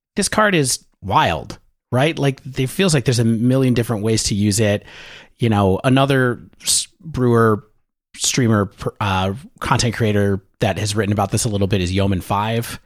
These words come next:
Um, Adam Hernandez, who i-, he put a, put up an article on T C G Player last week, and it was really interesting to see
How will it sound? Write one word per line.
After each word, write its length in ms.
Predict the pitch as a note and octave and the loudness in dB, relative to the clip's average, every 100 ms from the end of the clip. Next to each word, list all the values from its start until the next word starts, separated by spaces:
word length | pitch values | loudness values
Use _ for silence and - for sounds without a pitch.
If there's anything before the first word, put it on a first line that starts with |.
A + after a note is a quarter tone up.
| _ - - _ - | _ -20 -20 _ -10
Um, 340 | F2 E2 D#2 - | -4 -4 -4 -6
Adam 180 | G#2+ G2+ | -6 -4
Hernandez, 640 | G2 F#2+ G2 G#2 G2+ G2+ - - - | -4 -4 -2 0 0 0 -2 -6 -4
who 280 | A2+ G2 F#2 | -2 -2 -4
i-, 340 | G2+ G2 G2 F#2 | -6 -4 -4 -4
he 160 | - A#2 | -4 -4
put 140 | B2 | 0
a, 260 | A2+ - A2+ - | -2 -2 -8 -4
put 100 | C#3 | -2
up 100 | A2+ | -2
an 60 | |
article 360 | G2 G#2+ A#2 G#2 | -2 -2 0 -2
on 160 | E2+ F#2+ | -4 -6
T 160 | A#2 | -4
C 180 | - F#2+ | -4 -4
G 160 | F2+ F#2 | -6 -8
Player 460 | - A#2 A2 G#2+ - - | -6 -4 -2 -4 -6 -8
last 320 | F2+ F#2 - | -4 -4 -4
week, 380 | F#2 G2+ - - - | -6 -6 -8 -10 -2
and 340 | C3+ C3+ C3 - | 0 0 -2 -6
it 120 | D3 - | -6 0
was 200 | C#3+ C#3+ | 0 2
really 160 | D#3 | 0
interesting 300 | C#3+ D3 D3 | 0 0 0
to 100 | C3+ | 0
see 520 | - D3 C#3 C3+ C3+ | 0 2 0 0 -2